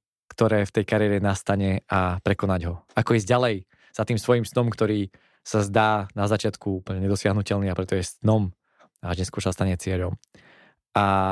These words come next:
ako nestratiť tú svoju motiváciu napriek tomu, že tie podmienky a to prostredie nie je také, aké by si možno že želal a chcel? Aj o týchto témach sa budeme baviť, eh, na dnešnom podcaste. A moje meno je Lukáš Tecák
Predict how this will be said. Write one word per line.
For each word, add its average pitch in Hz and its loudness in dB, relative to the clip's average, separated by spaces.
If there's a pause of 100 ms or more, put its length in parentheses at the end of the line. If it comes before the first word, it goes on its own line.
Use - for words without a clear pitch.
(480)
ako 113 0
nestratiť 110 0
tú - -14
svoju 107 0
motiváciu 98 0 (340)
napriek 107 0
tomu, 101 -2
že 95 0
tie 98 -4
podmienky 107 0
a 98 2
to - -2
prostredie 104 0
nie 120 4
je 113 -2
také, 98 -4 (800)
aké 107 0
by 92 0
si - -6
možno 98 0
že 92 0
želal 117 2 (260)
a 110 -10
chcel? - -6 (800)
Aj 98 0
o 98 4
týchto 104 0
témach 107 2
sa - -4 (320)
budeme 98 0
baviť, 107 0 (580)
eh, 101 0
na 98 2
dnešnom 98 -2
podcaste. 117 -2 (380)
A 95 2
moje 110 4
meno 113 2
je 107 4
Lukáš 113 0
Tecák - 0